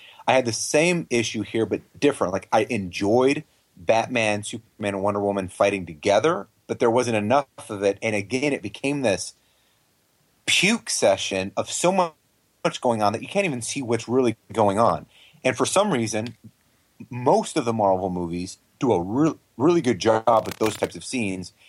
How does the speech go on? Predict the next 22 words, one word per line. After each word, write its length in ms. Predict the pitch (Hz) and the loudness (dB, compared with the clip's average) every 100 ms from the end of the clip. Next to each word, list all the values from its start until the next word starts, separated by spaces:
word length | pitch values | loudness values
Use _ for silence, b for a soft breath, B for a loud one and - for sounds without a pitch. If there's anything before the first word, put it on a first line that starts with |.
| b b | b b
and 120 | 113 | 0
yet 180 | 131 135 | 2 0
the 60 | 107 | -4
D 140 | 135 | -4
C 300 | - - 139 | -4 -4 -4
can't 280 | - 123 - | -4 -8 -6
figure 280 | 120 104 107 | -6 2 4
out 260 | 104 - | 4 2
throwing 260 | - 123 131 | 0 2 0
people 300 | - 117 110 | -6 -6 -6
through 180 | 110 95 | -4 -8
concrete 520 | - 123 131 - 104 | 0 2 2 -4 -4
all 120 | 101 98 | 0 0
the 60 | |
time 440 | 95 - 95 92 98 b b | 0 -2 -2 -2 -8 b b
is 180 | 156 135 | -4 0
not 240 | 156 147 - | 0 0 0
that 140 | - 143 | 0 2
entertaining. 600 | 143 143 156 208 - - _ _ _ - | 0 -2 -4 -4 -6 -10 _ _ _ 0
I 80 | 147 | 2
don't 200 | 196 - | 2 -4
care. 640 | - 175 196 151 117 110 | -2 2 4 4 0 -4